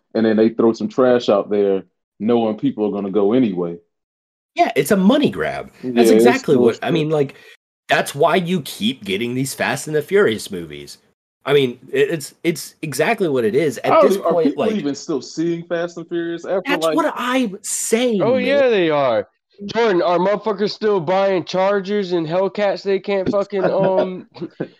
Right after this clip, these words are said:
Speaker 3: I mean, and, and
Speaker 1: Finance.
Speaker 3: Challengers that they can't afford?
Speaker 2: And the thing is, Jordan, is
Speaker 3: <laughs>
Speaker 2: like, we might have seen Fast and Furious eight times already, but there's a generation that Fast and Furious nine might be the first introduction to a car movie.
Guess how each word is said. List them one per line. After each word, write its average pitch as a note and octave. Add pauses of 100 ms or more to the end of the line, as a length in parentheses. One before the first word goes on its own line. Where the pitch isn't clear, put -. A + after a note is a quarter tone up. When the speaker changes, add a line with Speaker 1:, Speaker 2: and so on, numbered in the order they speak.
(100)
Speaker 3:
I E3+
mean, F#3
and, -
and F3+
Speaker 1:
Finance. E3
Speaker 3:
Challengers F#3+
that F#3
they F3
can't G3
afford? G3+ (320)
Speaker 2:
And G3
the -
thing B3
is, G3 (120)
Jordan, C#3
is D3
Speaker 3:
<laughs> -
Speaker 2:
like, C3+ (240)
we E3+
might G3
have C#3+
seen B2 (320)
Fast B2
and G#2
Furious G#2 (420)
eight A2
times F2
already, D2 (460)
but D3+ (140)
there's C3+
a B2+
generation C3+
that G#2+
Fast B2
and E3+
Furious D#3+
nine C#3
might B2+
be C#3
the D3
first E3 (600)
introduction F3+
to G3
a F#3
car A#3
movie. D2+